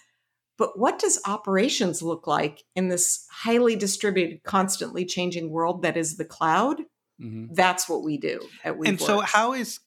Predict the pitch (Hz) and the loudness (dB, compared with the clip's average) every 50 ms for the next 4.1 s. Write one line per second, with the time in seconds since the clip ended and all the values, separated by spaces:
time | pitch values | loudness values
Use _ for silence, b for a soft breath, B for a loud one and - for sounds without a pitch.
0 | _ _ _ _ - 151 151 156 160 156 147 - - - - 135 - - 135 131 | _ _ _ _ 0 0 2 4 4 2 2 0 -4 -4 -4 -4 -2 -2 -4 -4
1 | 123 - - - 139 - - 175 175 175 185 190 190 - - - 160 147 147 - | -4 -6 -8 -4 -2 2 4 4 4 4 4 2 2 0 0 0 0 0 -2 -4
2 | - - 135 123 117 104 - - 113 110 110 156 185 185 - - 127 117 113 113 | -4 -4 -4 -4 -4 -6 -4 0 0 2 2 2 0 -2 -4 -6 -6 -6 -2 0
3 | 123 117 113 117 - - - 113 98 - 117 113 120 131 - - 180 190 196 208 | 0 2 2 2 0 -2 -6 -8 -8 -6 -4 -4 -4 -4 -4 -6 -6 -6 -6 -8
4 | 202 B | -8 B